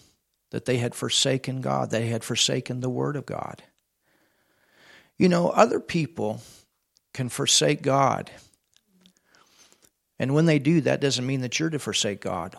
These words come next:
We are not crowd followers. We are word follow-, followers. Daniel was one of them that,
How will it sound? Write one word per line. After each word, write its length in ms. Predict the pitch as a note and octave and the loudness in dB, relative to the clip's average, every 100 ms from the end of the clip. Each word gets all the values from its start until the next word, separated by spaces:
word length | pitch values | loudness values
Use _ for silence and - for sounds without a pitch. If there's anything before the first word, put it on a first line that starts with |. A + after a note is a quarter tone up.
| - | 0
We 180 | D#3 D#3+ | 4 6
are 80 | |
not 260 | C#3 C3+ C#3 | 4 -2 -4
crowd 580 | - D3 C3 C3+ C3 A2+ | -6 -2 0 0 -2 -6
followers. 800 | - - C3 C3+ A#2 G2+ G2 - | -6 2 4 4 2 0 -2 -2
We 140 | C#3+ C3+ | 0 2
are 120 | A#2+ | 2
word 480 | A#2 C3+ C#3+ C#3 A2+ - | 2 4 4 2 -2 -14
follow-, 560 | - - D#2+ D#2+ C#2+ D#2 - | -6 0 0 -2 -8 -12 -14
followers. 720 | - B2 A2+ F#2+ C#2+ - - - _ _ - _ _ _ _ _ _ _ _ _ _ _ _ _ - - _ _ _ _ _ _ _ _ G#2+ G#2+ A2 - | -4 0 0 -2 -4 -2 -2 -4 _ _ -20 _ _ _ _ _ _ _ _ _ _ _ _ _ -20 -20 _ _ _ _ _ _ _ _ -20 -20 -20 0
Daniel 420 | C#3+ D#3 F3 F3 | 4 6 6 6
was 220 | D#3+ D#3 | 4 4
one 160 | D3+ D#3+ | 2 2
of 140 | D#3+ | 0
them 380 | C#3+ E3 C#3 F2+ - - _ - - - _ _ _ _ _ - _ - | 0 0 0 -4 -14 -20 _ -20 -20 -20 _ _ _ _ _ -20 _ 0
that, 480 | B2 A#2 A#2 - | 2 4 2 -2